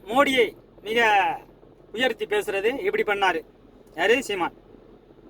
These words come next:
இப்ப அதுக்கடுத்து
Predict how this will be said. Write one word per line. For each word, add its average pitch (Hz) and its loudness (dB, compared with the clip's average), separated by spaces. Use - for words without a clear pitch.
இப்ப - -6
அதுக்கடுத்து 220 2